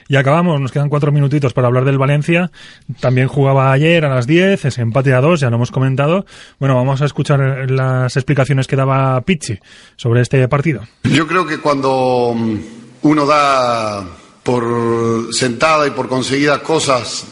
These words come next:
Speaker 2: mientras están transcurriendo ese tipo de, de acontecimientos, el resultado es, eh, siempre imprevisto, pero generalmente,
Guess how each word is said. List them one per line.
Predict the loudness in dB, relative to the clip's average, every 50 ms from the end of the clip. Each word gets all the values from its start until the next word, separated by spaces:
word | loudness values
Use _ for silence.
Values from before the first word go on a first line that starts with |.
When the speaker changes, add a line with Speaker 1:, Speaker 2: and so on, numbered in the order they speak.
| -12 -6
Speaker 2:
mientras | -2 0 0 0 -2 -2 -4 -4
están | -2 -4 -4 -4 -4 -6
transcurriendo | -4 -4 -4 -4 -2 -4 -2 -2 0 0 0 -2 -2 -4
ese | -6 -6 -6 -4
tipo | -4 -4 -2 -2 -4 -2
de, | -2 -2 -2 -2 0 0 -2 -2 -4 -6 -8 -10 -10 -10 -6 -2
de | -2 0
acontecimientos, | 0 -2 -4 -6 -6 -4 -4 -4 -2 0 0 -2 -2 -2 -2 -2 -4 -4 -10 -16 -20 -20 -20 -20 -20 -20 -20 -20 -20 -16 -8 -4
el | -4 -2
resultado | -2 -2 -2 -4 -4 0 0 0 2 2
es, | 0 0 -4 -6 -10 -12 -16 -20 -20 -20 -20 _ -20 -20 -20 -18 -16
eh, | -16 -16 -16 -16 -14 -10 -6 -2
siempre | -2 0 0 0 -2 -4 -4 -2 -2 0 0 0 -2 -2 -2 -2 -4 -6 -8 -14 -18 -20 -20 -8 -2
imprevisto, | 0 0 0 0 0 0 0 0 0 -2 -4 -6 -6 -4
pero | -2 -2 -2 -2
generalmente, | -2 -2 -2 -2 0 -2 -2 -2 -2 -4 -4 -6 -4 -4 -4 -4 -4 -8